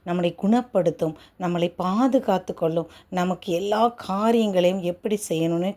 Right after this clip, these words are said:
கற்றுத்தரக்கூடியது அவருடைய வார்த்தைகளும் போதனைகளும். அதனால அதன்படி நம்ம யாரெல்லாம் செய்கிறோமோ, அப்போது நம்ம என்ன செய்யணும், இந்த பொல்லாத உலகத்துல தப்பி பிழைத்து கொண்டு நிலை நிற்க முடியும்.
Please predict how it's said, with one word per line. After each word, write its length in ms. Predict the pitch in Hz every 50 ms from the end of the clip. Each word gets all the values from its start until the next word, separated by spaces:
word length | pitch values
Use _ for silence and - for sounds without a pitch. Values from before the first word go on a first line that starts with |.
| - -
கற்றுத்தரக்கூடியது 1120 | 175 170 - _ - 214 202 - - 156 147 147 - - 156 147 147 143 143 151 170 175 - - - -
அவருடைய 440 | _ - 170 165 165 156 156 156 160
வார்த்தைகளும் 840 | 156 156 160 175 190 214 220 - - 165 143 143 147 151 160 180 - -
போதனைகளும். 640 | 156 147 151 143 151 143 139 135 - 143 139 139 139 - - - - _
அதனால 520 | - 175 165 196 214 196 160 147 151 165 170
அதன்படி 600 | 156 147 156 165 226 254 262 254 262 233 233 226
நம்ம 200 | 202 170 165 156
யாரெல்லாம் 520 | 156 156 160 175 202 214 226 220 196 180 - -
செய்கிறோமோ, 580 | 170 160 180 220 220 196 147 127 127 143 147 143 - - - - _
அப்போது 300 | - 156 - 165 160 156
நம்ம 200 | 151 147 151 151
என்ன 140 | 147 151 147 -
செய்யணும், 80 | 160 135
இந்த 180 | 139 147 151
பொல்லாத 540 | 151 - 160 160 165 175 175 180 202 208 196
உலகத்துல 580 | 165 156 156 160 156 165 151 - 143 143 151 160 - - _ _ _
தப்பி 380 | - 185 180 - _ _ 240 226
பிழைத்து 520 | - - 170 165 165 165 170 - - -
கொண்டு 400 | - 160 151 156 165 175 233 254
நிலை 300 | 226 180 170 185 208 214
நிற்க 420 | 196 170 160 165 - - - -
முடியும். 400 | 202 151 117 113 120 123 127 117